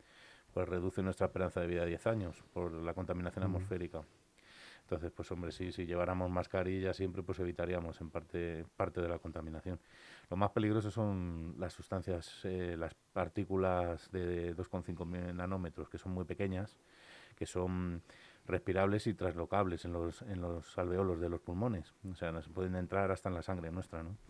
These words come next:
Speaker 2: Ya.
Speaker 1: Y bueno, pues sí, sí, vivimos en sitios, también hay la normativa y hay regulación acerca de la contaminación atmosférica, de la calidad del aire,
Speaker 2: Ya.
Speaker 1: que deberíamos cumplir y que, bueno, pues no siempre, no siempre
Speaker 2: Mm.
Speaker 1: cumplimos. Madrid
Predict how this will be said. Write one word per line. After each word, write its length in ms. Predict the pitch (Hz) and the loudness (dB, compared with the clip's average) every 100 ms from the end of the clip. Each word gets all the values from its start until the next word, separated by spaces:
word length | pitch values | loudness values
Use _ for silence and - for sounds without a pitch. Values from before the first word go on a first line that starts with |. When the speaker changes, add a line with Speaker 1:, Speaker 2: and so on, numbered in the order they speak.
| 101 | -4
Speaker 2:
Ya. 160 | 90 85 90 - - - - - - - - - - 87 | -2 -4 -8 -18 -20 -20 -20 -20 -20 -20 -20 -20 -10 -2
Speaker 1:
Y 60 | |
bueno, 280 | 90 87 85 | 0 0 -2
pues 140 | 85 - | -8 -4
sí, 200 | 90 82 | -4 -2
sí, 200 | 90 87 | -4 -2
vivimos 400 | 90 90 90 90 | 0 0 -2 -4
en 80 | |
sitios, 280 | 85 87 90 | -4 -4 -4
también 260 | 95 92 90 | -2 0 2
hay 220 | 90 90 | 2 2
la 180 | 87 87 | 0 0
normativa 680 | 92 87 85 98 104 95 90 | 0 0 0 2 4 6 6
y 60 | |
hay 80 | 90 | 4
regulación 540 | 87 85 87 - 90 | 2 2 0 0 -2
acerca 340 | 87 - 87 87 | -2 -4 0 0
de 100 | 85 | 2
la 400 | 85 85 82 80 80 - - _ | 2 0 -2 -4 -8 -12 -20 _
contaminación 580 | - 87 85 87 85 90 | -6 -2 0 0 -2 -2
atmosférica, 540 | 85 80 113 104 - | -4 -2 -2 -2 -2
de 60 | 85 | -4
la 60 | 82 | -2
calidad 320 | 85 85 87 | -4 -2 -2
del 140 | 87 | -2
aire, 220 | 107 90 - - | -2 -4 -8 -8
Speaker 2:
Ya. 300 | 95 90 87 - - - - - | -6 -6 -10 -14 -20 -20 -20 -4
Speaker 1:
que 120 | 87 | 0
deberíamos 400 | 87 85 85 - | 2 2 0 -2
cumplir 380 | 85 82 90 90 | -6 -2 -2 -2
y 80 | |
que, 80 | 85 | -2
bueno, 300 | 85 85 80 - | -4 -4 -8 -12
pues 220 | 78 - | -16 -10
no 120 | 85 | -8
siempre, 680 | 82 87 82 82 80 80 80 85 | -6 -6 -4 -4 -4 -6 -8 -8
no 100 | 87 | -4
siempre 260 | 92 85 82 | -2 -2 -4
Speaker 2:
Mm. 20 | |
Speaker 1:
cumplimos. 440 | 80 85 92 85 | -6 -4 -4 -4
Madrid 300 | 80 82 90 | -4 -4 -4